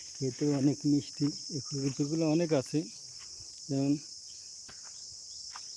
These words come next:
অনেক দামি খেজুর এগুলা। এই এখনো আছে,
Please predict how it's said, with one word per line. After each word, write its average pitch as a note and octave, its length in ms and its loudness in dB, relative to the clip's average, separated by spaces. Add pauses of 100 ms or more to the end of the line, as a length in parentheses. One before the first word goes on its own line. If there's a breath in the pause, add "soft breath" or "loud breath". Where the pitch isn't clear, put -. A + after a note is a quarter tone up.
(320)
অনেক B2+ 240 4
দামি C#3 320 10
খেজুর B2 360 0
এগুলা। A#2+ 260 0 (2000)
এই B2 160 -2
এখনো B2 280 0 (120)
আছে, B2+ 180 -4